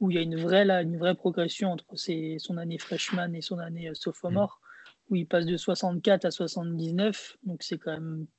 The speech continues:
Speaker 1: pas mal en shootant, en shootant plus. Bon, il en shoot que, que deux, trois par match, c'est pas énorme. Mais bon, après, c'est pas son rôle non plus d'attaquer le, le panier, c'est pas ce qu'on lui demande de, de trop, mais, euh,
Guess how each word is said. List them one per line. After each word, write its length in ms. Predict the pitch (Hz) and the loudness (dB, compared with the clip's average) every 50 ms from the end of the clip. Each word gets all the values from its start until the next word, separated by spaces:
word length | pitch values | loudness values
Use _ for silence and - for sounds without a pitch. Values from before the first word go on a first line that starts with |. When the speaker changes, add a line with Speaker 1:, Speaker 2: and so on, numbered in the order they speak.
| _ _ _ _ | _ _ _ _
Speaker 1:
pas 140 | 180 175 | 4 6
mal 260 | 175 190 208 208 202 233 - | 6 6 6 6 4 4 2
en 80 | 202 | 0
shootant, 400 | 175 - - 202 175 - 175 170 - _ _ _ _ _ _ _ _ _ _ - - - - - - - - - | -2 2 2 2 2 2 -2 -4 -6 _ _ _ _ _ _ _ _ _ _ -20 -20 -20 -20 -20 -16 -14 -4 -2
en 100 | 196 185 | -2 -2
shootant 320 | - - 190 - 196 185 | 2 2 4 4 4 2
plus. 480 | 190 - 214 247 302 - - - - - - - _ _ _ _ _ - | 6 8 8 8 8 8 0 -2 -4 -6 -10 -18 _ _ _ _ _ -4
Bon, 80 | 185 | -4
il 80 | 175 175 | -2 -2
en 80 | 175 | -2
shoot 220 | 165 - - 170 - | -2 -2 -2 -4 -2
que, 220 | - - 190 185 165 - - | 2 2 2 2 2 -2 0
que 100 | - 208 | 2 2
deux, 180 | 190 165 196 185 | 4 4 2 2
trois 200 | - - 180 175 | 4 4 4 6
par 160 | - 190 185 | 6 4 4
match, 240 | 185 185 175 156 - - | 6 4 2 0 -4 -8
c'est 60 | - | -2
pas 140 | - 202 202 | 2 4 4
énorme. 300 | 196 180 180 170 156 156 - _ - - - - - - - - _ _ _ _ _ _ 214 | 4 4 2 0 0 -4 -10 _ -20 -20 -20 -20 -20 -20 -20 -20 _ _ _ _ _ _ -4
Mais 260 | 175 170 175 175 175 | -2 -2 -2 -2 -4
bon, 160 | 160 160 156 | -2 0 0
après, 240 | 160 160 - - 196 | 0 0 2 0 0
c'est 160 | - - - | 0 -2 -4
pas 100 | - 165 | -2 -2
son 200 | 151 - 185 165 | -2 -2 -2 0
rôle 180 | 165 170 170 165 | 0 0 0 -2
non 120 | 170 165 | -4 -8
plus 120 | - - | -10 -8
d'attaquer 460 | - - 170 - - 170 151 - - 165 | -4 -4 -4 -2 -2 -6 -6 -2 -2 -2
le, 300 | 170 170 165 165 165 165 | -2 -2 -4 -4 -4 -4
le 160 | 160 165 165 | -4 -4 -4
panier, 300 | - - 175 180 202 214 | -2 0 2 6 6 4
c'est 120 | 196 - 175 | 4 2 -4
pas 140 | - 165 | -4 -4
ce 80 | 156 - | -6 -6
qu'on 140 | _ - 170 | _ -6 -4
lui 100 | 170 175 | -2 -2
demande 340 | 175 185 208 220 190 196 - _ _ | 0 2 4 4 4 2 0 _ _
de, 260 | - 180 175 175 175 175 165 160 _ | -6 -4 -4 -2 -4 -6 -8 -8 _
de 40 | 185 | -12
trop, 260 | - - 208 220 233 | -4 2 4 6 6
mais, 180 | 208 190 175 175 170 | 6 4 0 -2 -10
euh, 140 | 170 170 | -14 -16